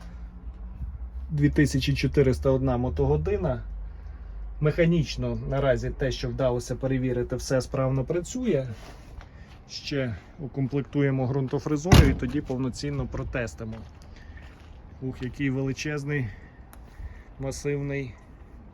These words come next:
швидкоз'єм. Так,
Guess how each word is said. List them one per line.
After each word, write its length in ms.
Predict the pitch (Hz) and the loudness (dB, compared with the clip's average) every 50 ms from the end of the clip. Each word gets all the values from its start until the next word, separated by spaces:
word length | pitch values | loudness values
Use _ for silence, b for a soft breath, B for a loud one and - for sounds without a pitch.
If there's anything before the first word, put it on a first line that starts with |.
| - - - - - B B B B B B B B B B - - - - - - - - - - - - - | -18 -18 -18 -18 -16 B B B B B B B B B B -18 -18 -18 -18 -18 -18 -18 -18 -20 -18 -18 -18 -12
швидкоз'єм. 720 | - 143 139 139 - - 151 143 143 151 139 123 113 110 101 - - - - - - - - - - - - - - - - - - - - - - - - - - - - - - - - - - - - - - - - - - - - - - - - - - - - - - - - - - - - - - - - - - - - - - - - - - - - - - - - - | -6 -4 -4 -4 -2 -2 -2 -2 -2 -2 -2 -2 -4 -6 -10 -12 -14 -16 -16 -16 -12 -12 -12 -12 -12 -16 -18 -18 -16 -16 -10 -8 -8 -8 -8 -12 -12 -10 -10 -8 -6 -8 -8 -10 -12 -14 -14 -14 -14 -16 -20 -20 -20 -20 -20 -20 -20 -20 -20 -16 -16 -16 -16 -16 -18 -20 -20 -20 -20 -20 -20 -20 -20 -20 -20 -20 -20 -20 -20 -20 -20 -18 -16 -16 -16 -16 -18 -18 -20 -18 -18 -18 -18 -18 -14 -12
Так, 120 | 131 | -12